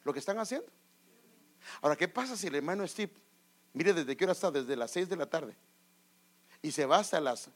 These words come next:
diez y media, once de la noche, y viene él, está presentando su ofrenda, y tiene un problema con un hermano y no lo ha arreglado? Aquí lo que dice es que su ofrenda no se la recibe. Te imagínese cuánto sacrificio.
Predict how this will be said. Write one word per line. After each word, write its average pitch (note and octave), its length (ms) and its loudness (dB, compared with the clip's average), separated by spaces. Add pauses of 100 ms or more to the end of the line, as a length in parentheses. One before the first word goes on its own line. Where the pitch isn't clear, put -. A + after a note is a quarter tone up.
(200)
diez F3 260 0
y E3 60 -2
media, E3+ 320 0
once D#3 180 -6
de C#3 40 -6
la A#2 80 -6
noche, A#2+ 260 -10 (420)
y C#3+ 120 -4
viene G3+ 480 2
él, F#3 200 -2 (600)
está E3+ 260 2
presentando F3+ 480 0
su D#3+ 100 -4
ofrenda, E3+ 480 0 (360)
y D#3 100 -4
tiene E3+ 240 0
un G3 60 -4
problema F3 400 0
con D3 100 -6
un E3 80 -2
hermano F3 260 -2
y E3 40 -4
no E3+ 100 -6
lo E3+ 80 -6
ha F3 60 -4
arreglado? E3+ 280 -8 (1000)
Aquí C3+ 220 -2
lo F3 120 0
que D3+ 100 0
dice F#3 220 -6
es - 80 -8
que D#3+ 100 -4
su - 100 -6
ofrenda F3 300 -8
no C#3+ 100 -6
se C#3+ 100 -4
la A#2 120 -2
recibe. A#2+ 340 -8 (2000)
Te - 80 2
imagínese E3+ 560 6
cuánto G#3 340 0
sacrificio. E3+ 840 -4